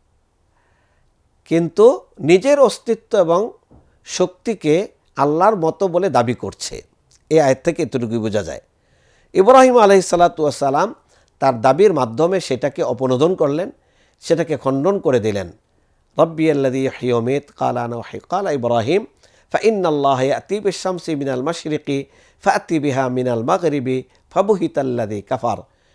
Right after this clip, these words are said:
এই কাফের হতভম্ব হলো এবং নির্বাক হয়ে গেল, আর কোনো কথা বলার মতো তার সুযোগ থাকলো না।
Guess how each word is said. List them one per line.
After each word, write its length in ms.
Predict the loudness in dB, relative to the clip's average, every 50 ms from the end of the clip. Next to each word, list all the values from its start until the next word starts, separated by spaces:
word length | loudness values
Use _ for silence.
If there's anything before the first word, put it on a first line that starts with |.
| _ _ _ _ _ _ 0
এই 140 | 2 2 2
কাফের 580 | 2 0 0 0 2 4 4 4 4 2 -6 -20 _ _ _ _ _ _ _ _ _ _ _ _ _ _ _ _ _ _ _ _ _ _ _ _
হতভম্ব 880 | _ _ _ 0 4 4 4 4 4 2 2 2 2 0 -2 -2 0 0
হলো 400 | 0 2 2 2 0 0 -2 -4 -12 _ _ _ _ _ _ _ _ _ _ _ _ _ _ _ _ _ _ _ _ _ _ _ _ _ _
এবং 420 | -2 -2 0 2 2 2 0 0 -4 -6 -2
নির্বাক 520 | 4 6 6 6 6 4 0 0 -2 -4
হয়ে 220 | -4 -2 -2 0 0
গেল, 160 | 0 0 0
আর 340 | 0 0 0 0 0 0 -2
কোনো 380 | -2 -2 -2 0 0 0 -2
কথা 420 | -2 -2 -2 -2 -2 0 0 0 2
বলার 360 | 2 2 0 0 0 -2 -2
মতো 240 | -4 -6 -6 -6 -8
তার 320 | -6 -2 0 0 0 -2 -4 -8 _ _ _ _ _ _ _ _ -12
সুযোগ 380 | -6 -2 -2 0 2 0 0 -2 -4
থাকলো 380 | -4 -4 -4 -2 0 0 0
না। 180 | 0 0 -4 -10